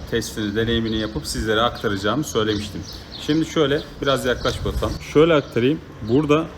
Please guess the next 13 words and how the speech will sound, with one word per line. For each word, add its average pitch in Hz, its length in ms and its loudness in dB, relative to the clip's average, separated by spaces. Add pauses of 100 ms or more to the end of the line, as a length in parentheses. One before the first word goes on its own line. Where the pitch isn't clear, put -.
(360)
e, 104 240 6
bahsetmeyi 143 560 4
unuttuğumuz 143 500 4
şey, 147 280 2 (300)
şu 143 100 2
tuşu 151 320 0 (180)
çekebiliyor 123 500 2
musun? 127 320 -2 (260)
Hı 120 60 -14
hı. 117 60 -12 (580)
Şu 196 220 0
tuş 170 200 2 (720)
modlar 143 520 6